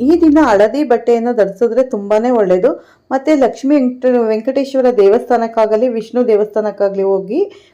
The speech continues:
ಕುಂಕುಮಾರ್ಚನೆ ಮಾಡಿಸೋದ್ರಿಂದ ಮನೆಯಲ್ಲಿ ಗಂಡ ಹೆಂಡತಿ ನಡುವೆ ಅನ್ಯೋನ್ಯತೆ ಹೆಚ್ಚಾಗುತ್ತೆ, ಮತ್ತೆ ಮನೆಯಲ್ಲಿ ಸುಖ, ಶಾಂತಿ, ನೆಮ್ಮದಿ ಹೆಚ್ಚಾಗುತ್ತೆ ಅಂತ ಕೂಡ ಹೇಳಿದ್ದಾರೆ. ಆ, ಹಾಗಾಗಿ ನಾವು ಈ ದಿನ ರಾಘವೇಂದ್ರ ಸ್ವಾಮಿಗಳನ್ನ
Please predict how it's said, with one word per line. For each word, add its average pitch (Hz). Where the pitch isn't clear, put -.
ಕುಂಕುಮಾರ್ಚನೆ 294
ಮಾಡಿಸೋದ್ರಿಂದ 214
ಮನೆಯಲ್ಲಿ 240
ಗಂಡ 202
ಹೆಂಡತಿ 220
ನಡುವೆ 190
ಅನ್ಯೋನ್ಯತೆ 269
ಹೆಚ್ಚಾಗುತ್ತೆ, 220
ಮತ್ತೆ 247
ಮನೆಯಲ್ಲಿ 226
ಸುಖ, 226
ಶಾಂತಿ, 208
ನೆಮ್ಮದಿ 208
ಹೆಚ್ಚಾಗುತ್ತೆ 214
ಅಂತ 196
ಕೂಡ 214
ಹೇಳಿದ್ದಾರೆ. 202
ಆ, 240
ಹಾಗಾಗಿ 285
ನಾವು 247
ಈ 226
ದಿನ 214
ರಾಘವೇಂದ್ರ 214
ಸ್ವಾಮಿಗಳನ್ನ 220